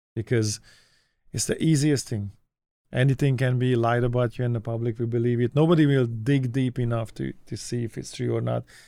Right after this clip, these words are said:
We live on headlines, true or not, right? Accept it as fact. So the real problem is that I think the real players are not visible. The real reasons why this is happening is not visible. Even, you know, we talk about, like, say, glo-,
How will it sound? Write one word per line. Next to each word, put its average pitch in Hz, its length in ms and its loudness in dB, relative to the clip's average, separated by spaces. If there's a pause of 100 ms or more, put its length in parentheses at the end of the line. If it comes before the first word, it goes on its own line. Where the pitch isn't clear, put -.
(160)
We 139 80 2
live 139 200 6
on 139 140 4
headlines, 117 720 -2 (200)
true 117 220 0
or 117 60 0
not, 120 240 -4 (160)
right? 123 220 -6 (180)
Accept - 400 -4
it 127 60 0
as 117 100 -4
fact. - 300 -8 (480)
So 160 320 4 (240)
the 147 160 6
real 185 160 10
problem 147 340 4
is 127 160 0
that 123 220 2 (600)
I 117 120 -4
think 127 420 -2 (1120)
the 156 160 4
real 160 240 8
players 143 480 4
are 127 80 2
not 120 280 0 (200)
visible. 110 440 -4 (880)
The 135 140 2
real 147 260 8
reasons 143 480 4
why 120 220 2
this 113 160 -2
is 117 160 -6
happening 120 420 -2
is 110 160 -2
not 113 200 -4
visible. 113 400 -2
Even, 147 180 4
you 151 180 4
know, 143 100 2
we 123 140 0
talk 123 260 -2
about, 123 280 -2
like, 120 180 -4
say, 117 140 -4
glo-, 123 240 -2